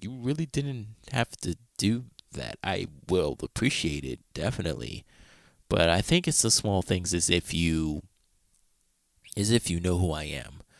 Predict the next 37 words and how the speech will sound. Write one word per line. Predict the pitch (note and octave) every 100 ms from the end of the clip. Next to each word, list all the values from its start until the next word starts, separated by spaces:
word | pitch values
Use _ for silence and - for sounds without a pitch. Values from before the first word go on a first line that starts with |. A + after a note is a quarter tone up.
| - - -
You |
know, | F#2
I |
remember, | G#2+ A#2 A2+ G#2+ G#2 F#2 F2+ - - _
I | A2+
don't | A2
wanna | G2
say | F2+
the | E2 D#2
last | D2+ E2 E2 - - - - - - - _
thing | - - D#2 D2+ C#2+
that | C#2+
I | C#2 C2+
got, | D2+ C#2+ C#2 - - - _
um, | D#2 D2 C#2 C2+ C2+ B1 - _ _ _ _ _ _ _ _ _ - -
uh, | - G2+ G#2+ - - _ _ _ _ _ _ _ _ _ _ _ -
from, | - D#2 C2
from | - D2
somebody. | E2 D2+ B1+
I | F#2+
mean, | F#2 F2
the, | G2+ - - - _ _ _
um, | D2+ B1+ B1 -
I, | F#2 F2 F#2+
I |
know | G2 G2
I'm | F#2
probably | F2+ E2
forgetting | - E2 E2 D#2
something, | E2+ D#2 D2
but | F2
the | F2
one | G2+ A2+
that | F#2+
sticks | - F2+ E2+
out | E2+ -
in | E2+ D2 D2